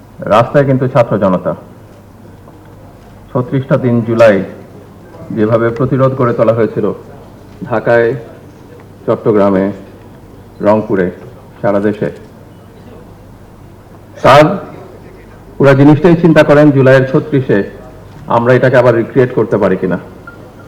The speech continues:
আমরা আবার সেই জায়গার, শপথের জায়গায় চলে যেতে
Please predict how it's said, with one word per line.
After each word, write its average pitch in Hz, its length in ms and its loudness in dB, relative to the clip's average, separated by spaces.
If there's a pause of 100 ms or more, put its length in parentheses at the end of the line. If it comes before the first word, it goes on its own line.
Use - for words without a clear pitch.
(1120)
আমরা 139 220 6
আবার 165 220 6
সেই 165 180 6 (100)
জায়গার, 160 340 6 (200)
শপথের 160 500 2
জায়গায় 156 280 4
চলে 151 200 4
যেতে 151 140 0